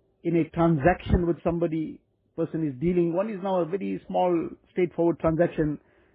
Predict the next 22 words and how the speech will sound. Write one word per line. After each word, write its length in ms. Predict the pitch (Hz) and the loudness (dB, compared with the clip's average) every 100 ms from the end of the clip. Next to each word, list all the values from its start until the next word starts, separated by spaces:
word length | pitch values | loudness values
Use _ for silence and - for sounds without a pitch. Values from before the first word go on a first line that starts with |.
| _ | _
Somebody 300 | 165 165 160 | -8 -4 -4
picked 260 | 151 147 160 | -4 -4 -4
up 80 | 147 | -4
something, 360 | 147 143 151 | -4 -4 -4
bought 240 | 147 147 151 | 0 0 0
it, 160 | 143 - | -4 -2
paid 140 | 151 | -4
for 140 | 139 147 | -2 -2
it 80 | 143 | 0
and 120 | 139 | 0
gone, 360 | 147 143 143 - _ _ _ _ | 2 2 -2 -10 _ _ _ _
and 260 | - 151 151 | -4 -2 0
they 220 | 156 - _ _ _ _ | -2 -2 _ _ _ _
ate 160 | 170 180 | 0 0
it 120 | 165 | 0
and 160 | 160 151 | 0 2
digested 460 | 151 151 165 165 151 | 4 4 2 2 0
it. 200 | 151 160 - _ _ _ _ - | 0 -4 -20 _ _ _ _ -10
But 220 | 165 151 | -8 -2
there 100 | 190 | 0
are 100 | 180 | 0
sometimes 420 | - 208 - 190 | -2 0 2 2